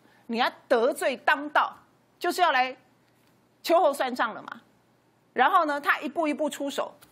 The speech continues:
他就让全台湾人看清楚，我民进党执政八年之后，不但没有政党轮替，我还换了一个更狠的赖清德，心眼更小的赖清德。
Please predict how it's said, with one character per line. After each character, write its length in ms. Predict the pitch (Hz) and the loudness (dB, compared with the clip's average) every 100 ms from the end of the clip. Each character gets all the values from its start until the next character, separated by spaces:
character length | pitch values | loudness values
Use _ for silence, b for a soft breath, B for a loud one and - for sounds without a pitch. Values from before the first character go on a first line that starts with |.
| _ - | _ 0
他 160 | 311 | 2
就 160 | 339 330 | 2 2
让 200 | 339 294 | 2 0
全 260 | - 285 | 0 -2
台 140 | 294 247 | 0 0
湾 140 | 277 | 0
人 140 | 247 226 | -4 -8
看 200 | 285 233 | -8 -8
清 200 | 233 226 | -10 -12
楚， 200 | - - _ | -14 -18 _
我 140 | - | -4
民 120 | 214 294 | -2 0
进 80 | |
党 140 | 285 202 | 0 -2
执 200 | - 254 | -8 -4
政 140 | 277 247 | -4 -2
八 280 | 254 240 | 0 0
年 200 | 240 175 | -2 -10
之 140 | 190 214 | -10 -6
后， 120 | 233 | -6
不 140 | - | -4
但 160 | 226 254 | -4 -4
没 80 | 220 | -4
有 100 | 180 | -8
政 220 | 240 214 | -6 -6
党 160 | 170 - | -6 -10
轮 140 | - | -14
替， 120 | - | -10
我 120 | 190 175 | -4 -2
还 100 | 214 | -2
换 260 | - 330 | 0 0
了 80 | 220 | 0
一 40 | |
个 80 | 220 | -8
更 180 | 220 - | -2 -2
狠 220 | - - 185 | -2 -6 -6
的 80 | 185 | -2
赖 160 | 220 | -4
清 200 | 202 208 | -4 -12
德， 140 | 190 - | -14 -14
心 280 | - - 339 | -10 -2 0
眼 140 | 302 175 - | 0 -2 -2
更 180 | 330 | -2
小 180 | 190 - | -2 -8
的 80 | 175 | -2
赖 160 | 240 220 | -2 -2
清 220 | 220 208 | -10 -14
德。 160 | 139 | -16